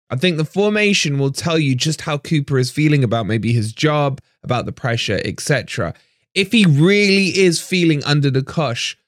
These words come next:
we may see, see this go into, yes, I'm gonna say it, a back five.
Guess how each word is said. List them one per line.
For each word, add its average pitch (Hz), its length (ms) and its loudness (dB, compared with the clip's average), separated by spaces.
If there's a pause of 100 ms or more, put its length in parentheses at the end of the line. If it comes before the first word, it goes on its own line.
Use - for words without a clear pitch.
(200)
we 147 120 4
may 170 220 4
see, 160 360 2
see 165 220 2
this 147 200 2
go 143 220 2
into, 160 460 2
yes, 139 440 2
I'm 151 120 0
gonna 151 200 0
say 156 240 0
it, - 100 -2
a 123 60 -4
back 139 360 -4
five. 135 560 -6